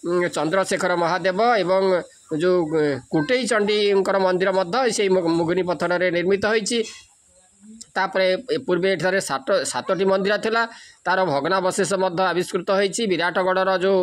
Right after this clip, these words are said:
ଖନନରୁ ମଧ୍ୟ ଅନେକ ଜିନିଷ ମଧ୍ୟ, ମଧ୍ୟ ସେଥିରୁ ପ୍ରାପ୍ତ ହୋଇଛି। ସେଥିରେ ଯୋଉ, ଉଁ, ମଧ୍ୟ, ଏଠିରେ ମଧ୍ୟ ରହିଛି ଭୀମଙ୍କର ବିରାଟକାୟ ଗଦା ମଧ୍ୟ ଏଠାରେ ସ୍ଥାନିତ ହୋଇଛି।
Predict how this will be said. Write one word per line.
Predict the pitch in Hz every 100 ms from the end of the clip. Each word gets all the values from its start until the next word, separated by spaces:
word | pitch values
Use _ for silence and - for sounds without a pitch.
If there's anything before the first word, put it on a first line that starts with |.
| 170 - -
ଖନନରୁ | - 151 185 190 190
ମଧ୍ୟ | 190 180 220
ଅନେକ | 208 165 196 208 190 170
ଜିନିଷ | 175 180 190
ମଧ୍ୟ, | 185 165 180 180 165 - 156
ମଧ୍ୟ | 170 165 180
ସେଥିରୁ | 185 180 185
ପ୍ରାପ୍ତ | 185 190 208
ହୋଇଛି। | 220 214 233 233 - - - -
ସେଥିରେ | 202 202 240 233 214 190
ଯୋଉ, | 202 214 208 196 196
ଉଁ, | 175 185
ମଧ୍ୟ, | 185 196 190 240 247
ଏଠିରେ | 185 196 196
ମଧ୍ୟ | 185 190 196
ରହିଛି | 180 185 175
ଭୀମଙ୍କର | 170 147 190 190 190 185
ବିରାଟକାୟ | 160 180 185 190 190
ଗଦା | 165 143 139 220
ମଧ୍ୟ | 208 185
ଏଠାରେ | 190 180 185
ସ୍ଥାନିତ | 185 170 190 196
ହୋଇଛି। | 202 196 226